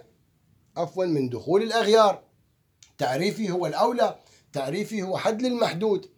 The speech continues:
فيقول الطرف الآخر والسائل له أن يمنع تلك الدعوة الضمنية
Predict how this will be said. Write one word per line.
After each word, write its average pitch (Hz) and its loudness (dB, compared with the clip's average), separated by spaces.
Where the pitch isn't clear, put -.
فيقول 151 0
الطرف 139 -4
الآخر 131 -4
والسائل 143 -2
له 156 -2
أن 160 2
يمنع 160 2
تلك 131 -8
الدعوة 143 0
الضمنية 123 -4